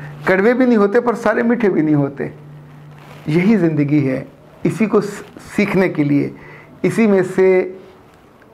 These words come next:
कामयाबी से निकलने के लिए और इसी में डूबने से बचने के लिए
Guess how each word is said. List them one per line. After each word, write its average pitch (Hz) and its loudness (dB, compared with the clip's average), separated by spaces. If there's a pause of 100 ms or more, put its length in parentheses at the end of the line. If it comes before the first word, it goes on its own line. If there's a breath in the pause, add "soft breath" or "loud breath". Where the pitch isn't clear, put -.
(140)
कामयाबी 170 2
से - -2
निकलने 180 0
के 156 -4
लिए 143 -2 (720)
और 147 2
इसी 180 0
में 202 0
डूबने 214 4
से 240 0
बचने 180 0
के 156 -4
लिए 143 2